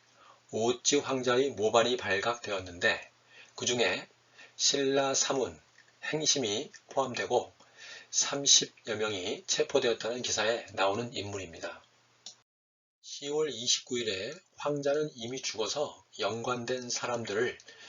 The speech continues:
용서하는 기사에 신라 사문, 행심은 오지 황자와 함께 모반하였지만 짐은 차마 죄를 물을 수 없다. 시다국의 절로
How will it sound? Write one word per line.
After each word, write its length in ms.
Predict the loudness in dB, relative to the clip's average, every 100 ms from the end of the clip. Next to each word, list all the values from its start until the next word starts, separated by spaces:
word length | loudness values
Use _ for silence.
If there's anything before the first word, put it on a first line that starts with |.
| -18 -20 _ -2
용서하는 480 | 0 2 2 2 2
기사에 540 | 0 0 0 -4 -6 _ _ -20 -20 -2
신라 480 | 0 2 2 2 2
사문, 380 | 0 0 0 -2 -12 -2
행심은 600 | 0 2 2 0 -4 -10 -14 -20 -20 -20 -20 -4
오지 400 | -2 -2 0 0
황자와 500 | 2 0 2 2 2
함께 560 | -2 -6 2 2 2 -6 -16 -18 -2
모반하였지만 920 | 4 6 4 0 -2 -2 -4 -6 -10 _ -20 -20 -20 -20 -10
짐은 400 | -2 0 0 -2 -4 _
차마 340 | -6 -2 -2 0
죄를 380 | 2 4 4 2
물을 180 | 2
수 200 | 2 2
없다. 500 | 0 -2 -2 -2 -8 -16 _ -20 -20 -18 -18 -10 0
시다국의 760 | 2 6 6 6 4 2 2
절로 540 | 0 0 0 -2 -4